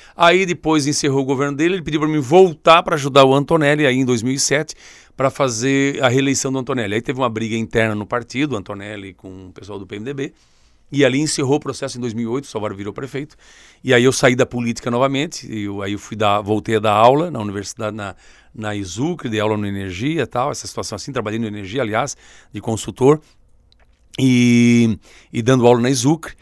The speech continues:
e eu fazia direito na unesc, naquela brincadeira de direito na unesc, na cantina com a gurizada, né?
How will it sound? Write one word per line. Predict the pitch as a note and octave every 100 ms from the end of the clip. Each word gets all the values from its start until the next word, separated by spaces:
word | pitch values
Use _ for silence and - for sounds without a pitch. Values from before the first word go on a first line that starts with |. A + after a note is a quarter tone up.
| _ _
e | C3+
eu | C3
fazia | C3 A#2+
direito | A#2+ A#2+ B2 -
na | B2+
unesc, | C3+ C3 D#3 -
naquela | E3+ D3 C3
brincadeira | A#2 B2+ B2+ A#2 A#2 A#2
de | G#2+
direito | G#2+ A2+ A2
na | A2+
unesc, | A2 A2 C3+ -
na | A#2
cantina | G#2+ G#2 - C#3+
com | A#2+
a |
gurizada, | A2 G#2+ F#2+ A#2 D3 C3+
né? | A#2+